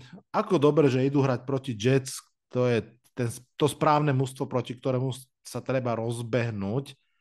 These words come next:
Lenže Jets teda jednak vyhrali ten posledný zápas veľkým comebackom a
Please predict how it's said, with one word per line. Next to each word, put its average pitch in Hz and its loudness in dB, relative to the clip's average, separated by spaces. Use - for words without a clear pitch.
Lenže 139 0
Jets 147 -2
teda 135 2
jednak 143 0
vyhrali 127 0
ten 131 -2
posledný 123 -2
zápas 123 0
veľkým 127 -4
comebackom 147 0
a 107 -2